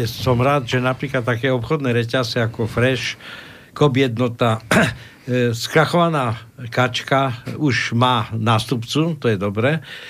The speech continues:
Potom je tu ešte Terno. Tieto,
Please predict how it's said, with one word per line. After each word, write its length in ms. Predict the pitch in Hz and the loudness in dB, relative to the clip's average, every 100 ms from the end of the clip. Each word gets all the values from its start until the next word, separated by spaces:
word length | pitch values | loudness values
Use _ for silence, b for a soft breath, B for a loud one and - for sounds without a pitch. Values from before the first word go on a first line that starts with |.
| B | B
Potom 280 | - 165 180 | 2 4 4
je 140 | 165 | 2
tu 140 | 147 156 | 2 0
ešte 500 | 143 120 - - 123 117 | 0 0 -4 -4 0 0
Terno. 600 | 117 135 143 147 170 190 B B B | 2 4 4 2 0 -2 B B B
Tieto, 500 | - 208 220 165 127 | 2 2 4 0 0